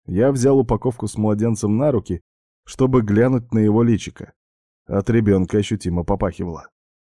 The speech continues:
И пеленки под моей ладонью оказались подозрительно теплыми и влажными. "Почему он мокрый?" "Так ребеночек же", не поняла вопроса кормилица.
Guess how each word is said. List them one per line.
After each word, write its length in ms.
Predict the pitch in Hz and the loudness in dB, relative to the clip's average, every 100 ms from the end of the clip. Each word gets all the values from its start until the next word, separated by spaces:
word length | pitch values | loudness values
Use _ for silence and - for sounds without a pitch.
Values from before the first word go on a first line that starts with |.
| _ - | _ -6
И 120 | 104 | -2
пеленки 520 | 98 127 139 113 90 | 2 4 4 2 0
под 180 | 87 87 | -4 -2
моей 180 | 95 95 | 0 2
ладонью 480 | 95 98 120 113 90 | 2 2 2 2 0
оказались 500 | 82 87 95 101 - | -2 -2 -2 -2 -4
подозрительно 680 | 101 101 98 104 98 92 90 | -2 0 0 0 -2 -2 -2
теплыми 460 | 98 101 120 117 | -2 -2 0 0
и 160 | - 120 | 0 -2
влажными. 540 | 117 110 80 82 73 _ _ _ _ _ _ _ _ _ _ _ | 0 0 -2 -8 -14 _ _ _ _ _ _ _ _ _ _ _
"Почему 440 | - 90 - 110 131 | -8 -4 2 2 4
он 140 | 139 | 4
мокрый?" 480 | 156 180 - 85 71 _ _ _ _ _ _ _ _ _ _ _ | 4 4 2 -6 -12 _ _ _ _ _ _ _ _ _ _ _
"Так 180 | - 185 | -2 2
ребеночек 640 | 190 135 104 92 92 101 92 | 4 4 4 2 0 -2 0
же", 220 | 92 92 _ _ | 0 -2 _ _
не 160 | 104 101 | -2 -2
поняла 400 | 101 90 90 120 | 0 0 2 2
вопроса 440 | 117 85 90 - | 0 0 -2 -4
кормилица. 680 | 98 98 92 78 76 - | -4 -2 -2 -4 -10 -16